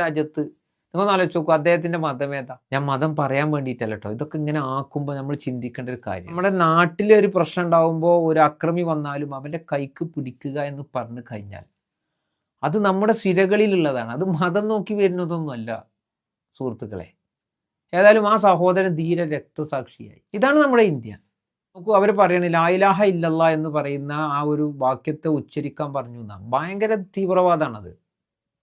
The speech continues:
അതായത് ജയ് ശ്രീറാം വിളിപ്പിച്ചുകൊണ്ട് വിളിക്കാത്തതിൻ്റെ പേര് തല്ലിക്കൊല്ലുന്നത് പോലെ തന്നെയാണ് ലാ ഇലാഹ ഇല്ലല്ലാ എന്ന് പറയാൻ കിട്ടാത്തതിൻ്റെ പേരിൽ വെടിവെച്ചു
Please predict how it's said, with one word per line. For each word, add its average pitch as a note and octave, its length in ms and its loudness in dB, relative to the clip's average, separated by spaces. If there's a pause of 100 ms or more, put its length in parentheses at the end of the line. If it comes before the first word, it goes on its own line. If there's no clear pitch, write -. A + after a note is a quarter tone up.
അതായത് F3+ 460 6 (260)
ജയ് F#3 260 4
ശ്രീറാം A3 440 4
വിളിപ്പിച്ചുകൊണ്ട് F3+ 720 0 (120)
വിളിക്കാത്തതിൻ്റെ E3+ 720 0
പേര് F3 220 2 (100)
തല്ലിക്കൊല്ലുന്നത് D#3+ 720 0 (100)
പോലെ C#3 280 0
തന്നെയാണ് C3+ 460 -8 (760)
ലാ C#3+ 80 10 (120)
ഇലാഹ G3 200 6 (140)
ഇല്ലല്ലാ F3 340 2 (120)
എന്ന് E3+ 160 -2 (100)
പറയാൻ D#3 380 2
കിട്ടാത്തതിൻ്റെ D3 640 -4
പേരിൽ C#3 280 -2
വെടിവെച്ചു D3 480 -4